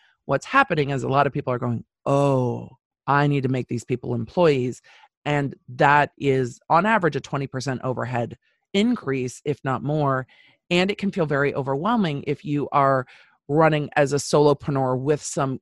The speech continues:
support from contractors. So this is a rule that everyone needs to pay attention to. California is the battleground for this, which is why you see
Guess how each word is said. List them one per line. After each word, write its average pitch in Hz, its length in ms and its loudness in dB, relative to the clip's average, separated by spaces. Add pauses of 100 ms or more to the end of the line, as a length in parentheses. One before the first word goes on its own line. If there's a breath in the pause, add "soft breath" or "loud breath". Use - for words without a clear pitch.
support - 640 -2 (100)
from 127 260 -4
contractors. - 840 -8 (380 soft breath)
So 160 260 2
this 170 420 0
is 165 400 -2
a 156 100 -2
rule 139 580 -2
that 151 160 0
everyone 139 380 2
needs 131 220 -4
to - 60 -12
pay 123 140 -4
attention 120 400 -4
to. 147 300 0 (480 loud breath)
California 180 580 2
is 131 120 -4
the - 100 0
battleground 127 760 -2
for 151 100 -2
this, 143 260 0
which 143 120 -6
is 131 140 -6
why 135 100 2
you 135 140 0
see 131 420 -4